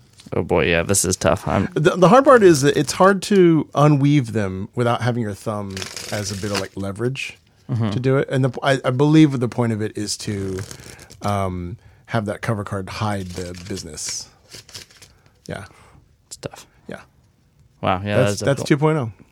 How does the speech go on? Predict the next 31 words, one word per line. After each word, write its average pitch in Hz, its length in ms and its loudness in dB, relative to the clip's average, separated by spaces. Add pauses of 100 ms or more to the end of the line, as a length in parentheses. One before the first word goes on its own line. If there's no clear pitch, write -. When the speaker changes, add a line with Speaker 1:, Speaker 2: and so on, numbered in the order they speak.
(280)
Speaker 1:
Truffle 113 220 -8
Shuffle 113 260 -4
two 135 540 -2
point 117 340 -2
oh. - 60 0
Speaker 2:
Very, 147 220 6
Speaker 1:
Yeah, 107 40 6
I 113 40 6
just 139 120 6
Speaker 2:
uh, - 40 10
Speaker 1:
have 151 100 6
seen 160 100 6
ads 123 220 8
for 117 80 2
that 95 80 6
on 90 100 4
Penguin. 95 400 2
Speaker 2:
And 143 140 0
I 143 40 2
believe 156 300 6
that, 160 240 4
um, 123 220 2
Taylor 127 260 2
Hughes 120 300 0
is, 110 460 -4
uh, 101 320 -6
learning 127 400 0
this 143 180 -2
as 131 100 -4
well. 170 220 0
Speaker 1:
Mm-hmm. 123 300 0